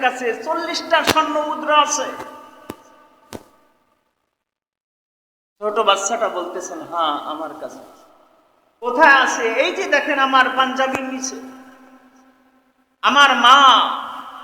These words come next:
চল্লিশটা স্বর্ণ মুদ্রা একাত্র করে পাঞ্জাবির নিচে পকেট বানায় সেলাই করে দিছে।"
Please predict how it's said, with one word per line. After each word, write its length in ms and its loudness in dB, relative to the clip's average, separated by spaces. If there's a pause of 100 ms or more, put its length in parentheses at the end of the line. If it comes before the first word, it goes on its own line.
(260)
চল্লিশটা 580 2
স্বর্ণ 280 -4
মুদ্রা 460 -2
একাত্র 560 -2 (100)
করে 180 -6 (1700)
পাঞ্জাবির 480 -2
নিচে 540 -4
পকেট 440 -2
বানায় 360 -4
সেলাই 460 0
করে 180 -6
দিছে।" 320 -18